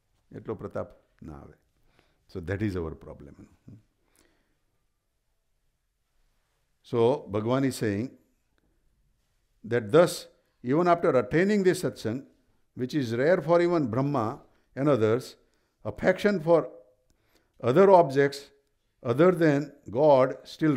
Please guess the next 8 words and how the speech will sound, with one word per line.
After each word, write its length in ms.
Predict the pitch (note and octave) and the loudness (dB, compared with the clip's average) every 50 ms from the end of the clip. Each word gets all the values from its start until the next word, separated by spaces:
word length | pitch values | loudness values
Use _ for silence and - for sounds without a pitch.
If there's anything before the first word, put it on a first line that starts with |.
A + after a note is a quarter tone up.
| B2+ B2+ | 0 0
remains 480 | B2 C#3 D3 C#3 B2 A2+ - - - _ _ _ _ _ _ _ _ _ _ - A#2+ | 0 0 0 0 -2 -4 -6 -10 -16 _ _ _ _ _ _ _ _ _ _ -6 -6
because 360 | B2+ B2 D#3+ E3 E3+ F3 D#3+ | -4 0 2 4 4 4 4
the 120 | E3 E3 E3+ - | 0 -2 -2 -2
person 280 | C#3 C3 B2+ - D#3+ C#3+ B2+ A#2+ | -2 -2 -2 -4 -4 -4 -2 -2
has 160 | A#2 A2 G#2 A#2 | -4 -4 -4 -4
not 220 | C3+ C#3+ B2+ - G2+ | -4 -6 -6 -4 -4
developed 460 | G#2 A2 C3+ D#3 D#3 C3+ G#2 - - - _ _ _ _ _ _ _ _ _ G#2 | -2 0 2 2 2 0 -2 -4 -12 -20 _ _ _ _ _ _ _ _ _ -12
a 20 | G#2 | -12